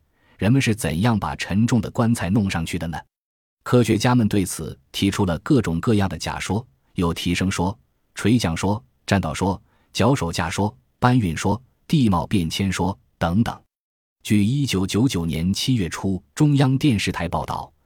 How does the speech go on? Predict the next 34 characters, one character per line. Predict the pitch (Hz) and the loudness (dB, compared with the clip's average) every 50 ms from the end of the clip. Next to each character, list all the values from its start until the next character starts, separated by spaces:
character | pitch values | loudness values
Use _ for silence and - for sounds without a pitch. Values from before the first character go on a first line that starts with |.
| _ _ _ _ _ _ | _ _ _ _ _ _
在 | - - - 170 165 | -6 -2 -2 0 0
山 | - - 117 110 117 117 | 0 2 2 4 4 4
西 | - - 127 120 107 | 2 2 2 2 2
也 | 95 82 78 | 0 -2 -4
发 | - - 107 107 113 | -2 0 0 0 0
现 | - 95 82 | 0 -2 -2
了 | 76 - | -4 -6
悬 | - - - - 90 95 104 | -10 -8 -4 -2 0 0 2
棺 | - 104 110 | 2 2 4
墓 | 123 131 107 85 | 2 2 0 0
葬 | - - 85 78 | -4 -4 -6 -6
群。 | - - 80 - - - _ _ _ _ _ _ _ _ _ _ _ _ | -6 -8 -10 -12 -12 -16 _ _ _ _ _ _ _ _ _ _ _ _
这 | - 107 98 | 0 0 2
并 | - 190 180 156 123 | 2 2 4 4 4
不 | 107 110 104 | 2 2 0
使 | - - | 0 0
人 | 90 87 104 120 120 | 0 2 2 2 2
感 | - 87 82 | 2 0 -4
到 | 82 85 | -4 -4
奇 | 78 - - - 87 | -6 -4 -4 -4 -4
怪， | 80 - - - - _ _ _ _ _ _ _ | -4 -4 -6 -6 -8 _ _ _ _ _ _ _
在 | - 98 95 95 | 0 0 0 2
悬 | - - 98 101 117 | 0 0 2 4 4
崖 | 110 87 90 | 4 2 0
上 | 90 - 87 82 82 | 0 0 -2 -2 -2
搞 | - - 78 71 | -2 -4 -4 -4
建 | - - 120 95 85 | -2 0 0 0 0
筑， | - - - - _ _ _ _ _ | -4 -8 -12 -14 _ _ _ _ _
山 | - - 98 98 92 | -2 0 0 0 0
西 | 90 - 87 85 | 0 -2 -2 -4
早 | 85 - 87 90 104 | -2 -2 -2 0 0
已 | 110 101 | -2 -2
有 | 92 80 73 67 | -4 -6 -8 -8
之。 | - - - 101 113 123 | -6 -4 -2 -2 -2 -4